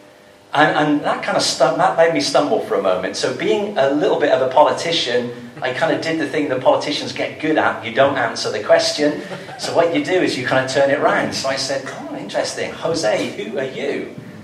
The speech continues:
And I was interested. He was as stumbled as I was. <laughs> I thought, "Great. You thought you'd get it in first, that deep, deep question." And he kind of reflected and he said, "Well, I'm, um, I'm a husband,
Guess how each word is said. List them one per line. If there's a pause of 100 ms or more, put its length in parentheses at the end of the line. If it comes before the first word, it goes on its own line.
(600)
And
I
was
interested.
He
was
as
stumbled
as
I
was.
<laughs>
I (160)
thought, (220)
"Great. (280)
You
thought
you'd
get
it
in
first,
that
deep,
deep
question." (280)
And
he
kind
of
reflected
and
he
said,
"Well, (260)
I'm,
um, (540)
I'm
a
husband,